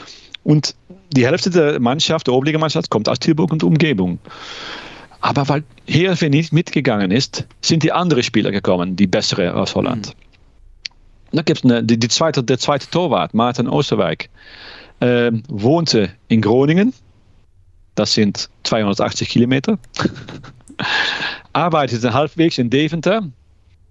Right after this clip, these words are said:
Speaker 1: und ist dann am Freitag nach Tilburg gefahren. Sind dann zusammen mit der Mannschaft in Tilburg gespielt oder in, irgendwo in Deutschland wieder zurück. Sonntag wieder in, äh, Tilburg oder irgendwo in Deutschland und dann wieder zurück nach Groningen, um zu arbeiten.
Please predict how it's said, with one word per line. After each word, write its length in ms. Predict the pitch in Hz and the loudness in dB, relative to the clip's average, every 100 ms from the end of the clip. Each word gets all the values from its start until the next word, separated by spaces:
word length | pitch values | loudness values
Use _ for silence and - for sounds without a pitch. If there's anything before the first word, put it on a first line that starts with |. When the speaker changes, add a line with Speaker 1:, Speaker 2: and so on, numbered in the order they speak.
| _ | _
Speaker 1:
und 120 | 156 | -2
ist 160 | 185 - | 0 0
dann 140 | 143 | 2
am 220 | 127 123 120 135 - - - - | 2 0 -4 -18 -20 -20 -20 -20
Freitag 520 | - 156 156 139 117 | -4 -2 0 0 0
nach 100 | 113 | -2
Tilburg 320 | - 180 143 | 2 2 2
gefahren. 480 | 120 - 120 104 95 98 - | 0 0 2 2 -2 -8 -8
Sind 220 | - 143 | -4 -2
dann 80 | 131 | 0
zusammen 260 | 131 131 | 0 2
mit 100 | 131 | 2
der 60 | 120 | 2
Mannschaft 420 | 123 120 113 - - - - | 2 2 0 -2 -6 -20 -4
in 100 | 131 | 0
Tilburg 240 | - 139 120 | 2 2 0
gespielt 300 | - 123 113 | 0 0 2
oder 180 | 120 104 | 2 2
in, 220 | 107 101 - - - - - | 2 -2 -6 -18 -18 -18 -2
irgendwo 320 | 143 131 117 | 0 2 2
in 80 | 110 | 4
Deutschland 500 | 117 139 - 110 101 | 2 2 0 -2 0
wieder 160 | 117 | 0
zurück. 480 | 107 - 127 131 - - - - - - | 0 0 2 0 -4 -16 -20 -20 -16 -4
Sonntag 460 | - 143 127 107 | -2 2 0 2
wieder 220 | 127 147 117 | 2 4 4
in, 200 | 110 110 | 2 4
äh, 140 | 107 | 2
Tilburg 380 | - 131 113 104 | 4 2 2 2
oder 120 | 113 | 2
irgendwo 240 | 110 107 104 | 2 4 4
in 60 | |
Deutschland 520 | 107 104 - 101 95 | 4 2 0 0 2
und 120 | - 127 | 2 2
dann 140 | 113 | 2
wieder 200 | 113 101 | 0 0
zurück 200 | - 104 | 0 0
nach 160 | 95 - | 0 0
Groningen, 360 | 117 110 98 | 2 4 4
um 100 | 95 | 2
zu 120 | - | 2
arbeiten. 520 | 120 135 117 101 90 | 0 2 0 0 -4